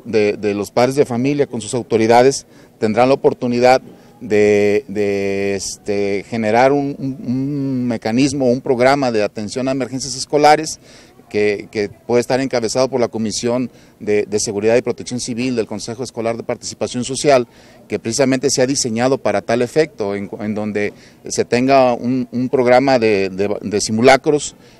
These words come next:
se establezcan responsables de área y sobre todo qué hacer antes, durante y después de una emergencia de esta naturaleza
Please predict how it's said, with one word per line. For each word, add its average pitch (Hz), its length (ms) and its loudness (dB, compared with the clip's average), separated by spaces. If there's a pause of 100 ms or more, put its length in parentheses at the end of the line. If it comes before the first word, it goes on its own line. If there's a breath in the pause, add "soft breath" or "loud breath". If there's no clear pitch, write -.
(120)
se 110 160 -4
establezcan 117 580 0
responsables 117 720 -2
de 120 100 2
área 147 400 2 (260 soft breath)
y 101 120 -10
sobre 107 240 -2
todo 131 300 2
qué 147 140 2
hacer 139 400 2
antes, 131 340 0
durante 127 300 -2
y 123 60 -2
después 123 480 -2
de 123 60 0
una 120 560 -2
emergencia 117 560 -6
de 120 80 -4
esta 135 180 -8
naturaleza 139 720 0